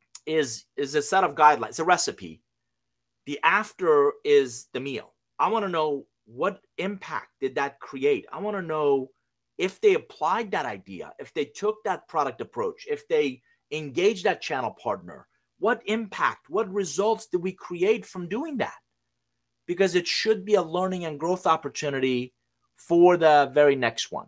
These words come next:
To continue, so how do you think and lead differently? Uh, just a data point for you that a lot of this stuff didn't exist in two thousand six. <laughs>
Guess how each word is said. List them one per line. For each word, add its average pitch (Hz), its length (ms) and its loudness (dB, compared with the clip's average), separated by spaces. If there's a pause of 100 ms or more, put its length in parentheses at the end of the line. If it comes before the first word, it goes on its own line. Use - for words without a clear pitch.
(160)
To 196 100 0
continue, 190 840 0 (140)
so - 180 4
how 233 160 10
do 277 60 4
you 262 100 2
think 220 260 2
and 202 100 2
lead 185 180 2
differently? 95 500 -2 (400)
Uh, 180 160 6 (120)
just 233 260 0
a 220 80 -8
data 220 260 8
point 240 240 2
for 247 140 -8
you 262 160 -4
that 214 140 6
a 185 40 4
lot 214 240 8
of 208 60 -2
this 220 160 2
stuff 180 260 2
didn't 202 200 4
exist 175 420 -2
in 147 100 -12
two 170 140 -10
thousand 143 320 2
six. - 500 -8 (640)
<laughs> 151 60 -20